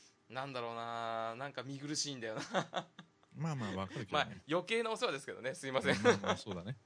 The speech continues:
Speaker 1: <laughs> うん。もう完全にただ僕が悪態ついてるだけっていう。
Speaker 2: いや、でも、ぶっちゃけ僕一人で行ったんで、
Speaker 1: うん。
Speaker 2: 何も言えねえっていう。
Speaker 1: あー、まあいいんじゃないですか。いや、一人の方がいいよ、まだ、そういうのは。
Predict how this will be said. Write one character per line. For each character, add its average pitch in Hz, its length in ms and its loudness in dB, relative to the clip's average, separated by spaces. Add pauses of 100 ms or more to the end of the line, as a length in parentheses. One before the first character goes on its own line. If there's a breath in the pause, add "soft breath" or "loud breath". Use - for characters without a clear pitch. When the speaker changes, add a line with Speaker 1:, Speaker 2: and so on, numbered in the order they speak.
(240)
Speaker 1:
<laughs> 226 300 -20
う 123 60 -16
ん。 113 140 -14 (400 loud breath)
も 131 60 -12
う - 20 -
完 214 280 -2
全 220 140 -4
に 214 80 -8
た 208 140 -2
だ 180 80 -2
僕 147 240 -6
が 160 100 2
悪 - 140 -4
態 180 160 4
つ 175 80 -8
い 165 80 -8
て 127 80 0
る 110 60 0
だ 117 120 2
け 127 80 -4
っ 113 60 -6
て - 100 -2
い 101 140 0
う。 - 20 4
Speaker 2:
い - 20 2
や、 101 60 0
で 107 100 0
も、 95 160 0
ぶ 101 100 -8
っ - 20 -12
ち 160 100 -2
ゃ - 20 0
け 143 140 2
僕 135 220 -4
一 101 80 -4
人 160 140 -2
で 104 100 -4
行 95 100 -6
っ - 20 -20
た 92 120 -4
ん 87 60 -4
で、 85 180 -8
Speaker 1:
う - 20 -12
ん。 78 120 -14
Speaker 2:
何 113 240 4
も 107 40 2
言 104 120 0
え 104 40 -2
ね 101 80 -4
え - 40 -12
っ - 20 -18 (160)
て - 80 -20
い - 20 -20
う。 - 40 -20 (260)
Speaker 1:
あ 101 560 0
ー、 - 20 -10
ま 110 120 -2
あ 104 40 -2
い 104 60 -4
い - 20 -4
ん 107 60 -6
じ 160 80 0
ゃ 185 40 0
な 135 100 -2
い - 20 0
で 101 80 -6
す - 80 -16
か。 107 80 -4
い - 20 0
や、 123 80 0
一 - 240 -8
人 123 100 -10
の 113 100 -2
方 104 40 -4
が - 80 -10
い 104 60 -12
い 180 200 -6
よ、 262 120 -4
ま 120 160 6
だ、 101 260 -2
そ - 160 -8
う - 20 -2
い 107 40 -4
う 107 40 -8
の - 60 -12
は。 - 160 -12